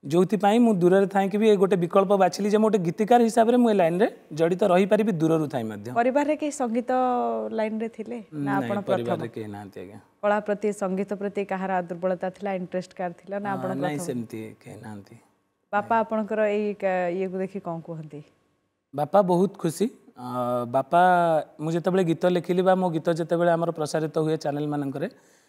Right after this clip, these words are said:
Speaker 1: ତ ବାପା ଆମର ଠାକୁର ପୂଜା କରନ୍ତି, ବ୍ରାହ୍ମଣ ଘର। ତ ବାପା ଆସିକି ଶୁଣିକି କହନ୍ତି, "ଆରେ, କ'ଣ ଗୀତ ଲେଖୁଛୁ? ଗାଁରେ ସମସ୍ତେ କହୁଛନ୍ତି।" ସେ ଏତେ ଆଉ ଜାଣିପାରନ୍ତିନି। ଆସିକି କହନ୍ତି କି, "ଗୀତ ଲେଖୁଛୁ, ଗାଁରେ ସମସ୍ତେ କହୁଛନ୍ତି, ପତି ନନାଙ୍କ ପୁଅ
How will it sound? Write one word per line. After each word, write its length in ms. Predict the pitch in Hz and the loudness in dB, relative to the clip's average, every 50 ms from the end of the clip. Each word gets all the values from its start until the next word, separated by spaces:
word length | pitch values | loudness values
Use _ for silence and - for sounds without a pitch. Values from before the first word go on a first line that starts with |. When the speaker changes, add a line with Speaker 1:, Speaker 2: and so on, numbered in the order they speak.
| _ _ _ _ _ _ _ | _ _ _ _ _ _ _
Speaker 1:
ତ 40 | 170 160 165 160 160 151 139 135 | -2 0 0 2 0 0 0 0
ବାପା 200 | 147 143 - 170 170 165 | 0 0 2 2 2 2
ଆମର 160 | 165 170 170 180 | 2 0 0 -2
ଠାକୁର 300 | 175 170 151 - - 147 139 | 0 -2 -2 -2 -2 -2 -2
ପୂଜା 160 | 135 135 143 143 | -2 -2 -2 -2
କରନ୍ତି, 300 | 135 139 127 127 131 160 | 0 -2 -2 -2 -2 -2
ବ୍ରାହ୍ମଣ 300 | 165 160 143 139 143 147 147 139 | -2 -2 -2 0 0 0 -2 -2
ଘର। 100 | 135 151 214 - _ _ _ _ _ _ _ _ _ _ _ _ _ _ _ - | -2 -4 -6 -8 _ _ _ _ _ _ _ _ _ _ _ _ _ _ _ -2
ତ 60 | 165 | 0
ବାପା 240 | 156 151 - 185 185 | 0 2 4 6 6
ଆସିକି 340 | 180 175 - 196 175 220 214 220 | 4 4 0 -4 0 0 0 0
ଶୁଣିକି 360 | 208 - 196 180 190 175 202 196 | 0 -2 -2 -2 0 0 0 0
କହନ୍ତି, 320 | - 190 185 190 185 202 214 | 0 0 0 0 0 2 2
"ଆରେ, 200 | 202 196 190 196 190 190 185 170 165 151 143 139 135 131 | 2 4 2 2 2 2 2 0 0 0 -2 -2 -4 -2
କ'ଣ 160 | - 175 196 196 | -2 -2 -2 0
ଗୀତ 160 | 160 156 - 190 | -2 -2 -2 0
ଲେଖୁଛୁ? 360 | 185 180 165 - 185 175 208 | 0 0 -2 -2 -4 -2 -2
ଗାଁରେ 280 | 165 156 151 151 160 170 | 0 0 0 0 0 -2
ସମସ୍ତେ 340 | 160 - 170 170 160 - 185 | -2 -2 -4 -4 -4 -6 -6
କହୁଛନ୍ତି।" 320 | 160 - 165 160 196 190 180 | -4 -4 -4 -4 -4 -2 -2
ସେ 60 | 208 | -2
ଏତେ 140 | 185 - 196 | 0 2 2
ଆଉ 80 | 190 180 | 2 2
ଜାଣିପାରନ୍ତିନି। 680 | 160 147 151 175 170 185 180 175 170 156 165 180 240 - _ _ _ _ _ _ _ _ _ | 2 0 -2 0 2 2 2 2 0 -2 -2 -4 -6 -8 _ _ _ _ _ _ _ _ _
ଆସିକି 280 | 147 147 - 185 180 160 | -8 -2 0 0 -2 0
କହନ୍ତି 300 | - 170 175 175 165 185 | 2 2 2 2 0 -2
କି, 140 | 170 190 196 190 185 175 | -2 0 2 2 2 0
"ଗୀତ 180 | 156 160 - 175 | -2 -2 -2 0
ଲେଖୁଛୁ, 400 | 170 165 165 - 185 165 208 208 202 196 180 160 147 139 135 131 123 117 131 | -2 -2 -2 -4 -4 -2 0 0 2 2 2 0 -2 -2 -4 -6 -10 -10 -8
ଗାଁରେ 280 | 135 143 147 147 151 165 | -4 -2 -2 -2 -2 -2
ସମସ୍ତେ 340 | 160 170 160 160 156 - 170 | -4 -4 -4 -4 -4 -4 -4
କହୁଛନ୍ତି, 320 | 156 156 156 165 220 226 202 | -4 -2 0 0 0 0 0
ପତି 200 | 160 - - 156 | -2 -2 -2 -4
ନନାଙ୍କ 300 | 151 147 151 147 143 151 | -4 -4 -4 -4 -6 -6
ପୁଅ 200 | 143 139 156 | -4 -2 -2